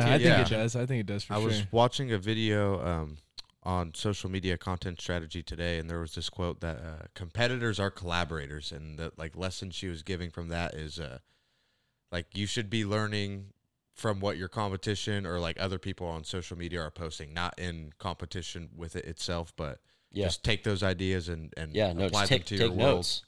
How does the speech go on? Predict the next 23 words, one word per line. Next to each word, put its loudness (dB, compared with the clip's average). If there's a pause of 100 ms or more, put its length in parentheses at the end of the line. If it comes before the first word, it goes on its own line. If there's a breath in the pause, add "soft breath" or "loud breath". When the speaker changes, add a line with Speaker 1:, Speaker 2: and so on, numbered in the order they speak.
Speaker 2:
Yeah, 4
Speaker 3:
Exactly. 2
Speaker 2:
definitely. 0
Speaker 1:
Yeah, 4
no, 4
you 6
Speaker 3:
Exactly. 4
Speaker 1:
definitely 4
can 0
learn 2
a -2
lot 4 (160)
throughout -4
social -6
media, -6
and -6
I -6
mean, -6
there's -4
a -6
lot 0
of -4
stuff -6